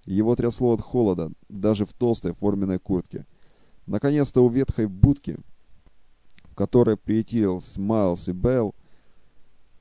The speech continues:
появился Канабе. Сохраняя полное молчание, дондерийцы последовали за учёным.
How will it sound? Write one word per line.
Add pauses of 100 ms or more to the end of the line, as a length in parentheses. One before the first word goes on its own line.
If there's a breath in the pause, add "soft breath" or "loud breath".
(260)
появился
Канабе. (180)
Сохраняя
полное
молчание,
дондерийцы
последовали
за
учёным.